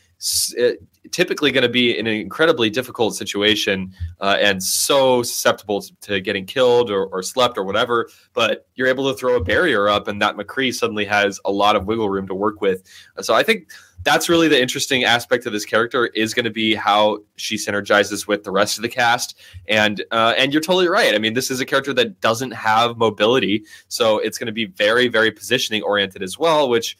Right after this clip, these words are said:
uh, you know, I like characters with mobility just on a personal level, but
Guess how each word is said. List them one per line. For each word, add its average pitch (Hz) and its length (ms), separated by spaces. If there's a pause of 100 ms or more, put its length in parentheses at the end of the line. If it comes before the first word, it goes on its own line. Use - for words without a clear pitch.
(360)
uh, 104 300
you 110 80
know, 98 240 (300)
I 117 100
like 110 320
characters 101 360
with 98 120
mobility 98 640
just - 220
on 98 80
a 92 60
personal 104 460
level, 143 300
but 104 320